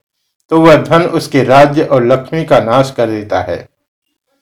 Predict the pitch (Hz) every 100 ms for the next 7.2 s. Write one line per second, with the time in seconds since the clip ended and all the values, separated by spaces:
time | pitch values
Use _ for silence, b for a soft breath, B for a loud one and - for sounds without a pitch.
0 | _ _ _ 151 165 151 175 165 156 156
1 | 175 - 139 139 156 165 160 160 147 139
2 | 147 143 127 139 143 139 123 123 127 -
3 | 143 - 123 120 147 143 127 113 120 123
4 | 147 127 107 98 - - - B B B
5 | - 160 170 180 - 156 160 156 - 143
6 | 151 156 156 120 131 156 131 - 110 104
7 | -